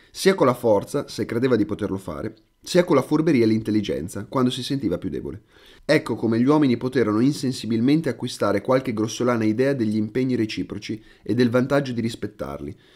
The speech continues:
ma soltanto nella misura che poteva esigerlo l'interesse attuale e sensibile. Infatti, per loro la previdenza,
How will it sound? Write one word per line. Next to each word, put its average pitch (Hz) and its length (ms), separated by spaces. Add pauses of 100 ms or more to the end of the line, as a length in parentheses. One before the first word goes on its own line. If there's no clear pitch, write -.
(120)
ma 123 140
soltanto 160 480
nella 127 160
misura 131 360
che 131 140
poteva 131 300
esigerlo 127 440
l'interesse 117 560
attuale 95 540
e - 80
sensibile. 69 580 (340)
Infatti, 131 520 (340)
per 131 160
loro 165 220
la 127 160
previdenza, 117 800